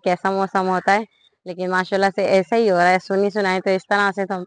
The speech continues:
मुझे तो वैसे ही लग रहा है, अल्हम्दुलिल्लाह, माशाल्लाह से। तो अल्लाह ताला इसी तरह से रहमत की बारिश सबके लिए लेकर आए। हर जगह पर जहाँ पर गर्मियाँ हैं, तो जहाँ पर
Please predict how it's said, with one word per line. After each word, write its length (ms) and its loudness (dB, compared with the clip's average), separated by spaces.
मुझे 260 -2
तो 60 -2
वैसे 340 -2
ही 60 -2
लग 180 0
रहा 140 0
है, 40 0
अल्हम्दुलिल्लाह, 560 -2
माशाल्लाह 520 -4
से। 200 -8
तो 560 -10
अल्लाह 200 2
ताला 220 0
इसी 220 -2
तरह 200 -4
से 160 -2
रहमत 420 -4
की 80 -4
बारिश 380 -2
सबके 280 -4
लिए 180 -2
लेकर 320 -2
आए। 160 2
हर 120 6
जगह 280 4
पर 140 2
जहाँ 220 2
पर 140 2
गर्मियाँ 440 0
हैं, 100 -4
तो 100 -10
जहाँ 160 -2
पर 100 0